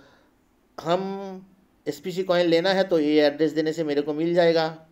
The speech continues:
कंपनी तरफ से मेरा ये एड्रेस में आ जाएगा। और नहीं तो हमको भेजना है किसी को, तो सेंड ऑप्शन में जाओ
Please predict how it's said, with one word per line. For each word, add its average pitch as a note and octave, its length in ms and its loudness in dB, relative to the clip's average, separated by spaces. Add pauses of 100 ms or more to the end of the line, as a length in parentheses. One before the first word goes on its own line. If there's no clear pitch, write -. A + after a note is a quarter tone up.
(140)
कंपनी D#3+ 340 -2
तरफ D#3 240 0
से D#3 240 -2
मेरा C#3+ 260 -2
ये C#3+ 180 2
एड्रेस C3+ 300 -4
में C#3 80 -6
आ C#3 160 -2
जाएगा। C#3 400 -6 (600)
और A#2+ 540 -2
नहीं B2 280 -10
तो D#3+ 440 -2 (240)
हमको C3+ 280 -2
भेजना C#3 360 -2
है G3 120 2
किसी F#3+ 240 -10
को, D#3+ 480 -2
तो A#2 100 -6
सेंड C3 300 -4
ऑप्शन C3+ 320 -2
में C#3 200 -6
जाओ D#3 440 0